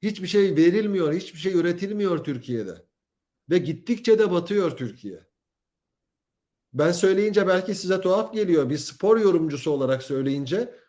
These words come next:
ama her şeyin tadı tuzu bu. Futbol konuş. Neyini konuşayım futbolun? Hangi futbolu konuşayım?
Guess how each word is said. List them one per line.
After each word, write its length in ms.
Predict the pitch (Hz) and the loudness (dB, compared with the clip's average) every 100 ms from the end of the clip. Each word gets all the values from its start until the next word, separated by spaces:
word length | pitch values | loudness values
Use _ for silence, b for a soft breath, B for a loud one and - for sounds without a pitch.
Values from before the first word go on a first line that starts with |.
| B | B
ama 400 | 190 190 - - | 0 0 -2 -8
her 220 | 160 214 233 | 0 2 2
şeyin 340 | 208 180 160 | 2 2 2
tadı 260 | 175 185 214 | 0 0 -4
tuzu 300 | 175 220 196 | -2 -2 0
bu. 320 | 240 - _ _ _ _ _ _ _ _ _ _ _ | -2 -6 _ _ _ _ _ _ _ _ _ _ _
Futbol 420 | 247 247 214 190 | -4 2 2 2
konuş. 300 | 165 131 120 | 0 -4 -4
Neyini 260 | 151 202 247 | -2 0 0
konuşayım 460 | 254 247 208 185 | -2 -2 -2 -4
futbolun? 420 | - - 135 117 110 | -6 -10 -8 -6 -6
Hangi 380 | 202 277 254 | -4 -2 -2
futbolu 420 | 247 - 185 180 139 | -4 -4 -4 -2 -2
konuşayım? 500 | 131 117 110 87 | -6 -6 -8 -10